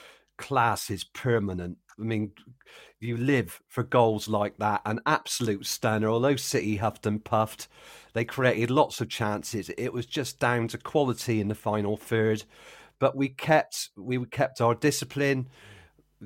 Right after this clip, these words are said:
Didn't really give Blackpool, Paul a, a sniff, apart from one mistake, which I'm sure we'll, uh, we'll t-, late in the first half, which I'm sure we'll touch upon.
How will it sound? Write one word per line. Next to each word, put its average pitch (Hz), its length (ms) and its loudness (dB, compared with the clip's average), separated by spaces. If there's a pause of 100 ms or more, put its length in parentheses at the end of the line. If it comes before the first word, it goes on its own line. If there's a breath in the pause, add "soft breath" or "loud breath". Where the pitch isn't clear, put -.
(100)
Didn't 139 280 4
really 117 260 2
give 110 220 -2
Blackpool, 113 500 0
Paul 104 320 -2
a, 107 60 0 (100)
a 98 160 -4
sniff, 127 460 0
apart 107 340 -2
from 104 160 -4
one 127 240 4
mistake, 110 480 -2
which 101 200 -8
I'm 98 100 -2
sure 101 340 -2
we'll, 95 400 -6
uh, 95 240 -4
we'll 98 120 -12
t-, - 260 -12
late 101 200 -6
in 95 80 -10
the 98 60 -8
first - 380 -10
half, 117 240 -4
which - 160 -12
I'm 95 80 -10
sure 95 320 -6 (340 loud breath)
we'll 104 120 -6
touch - 340 -2
upon. 110 340 0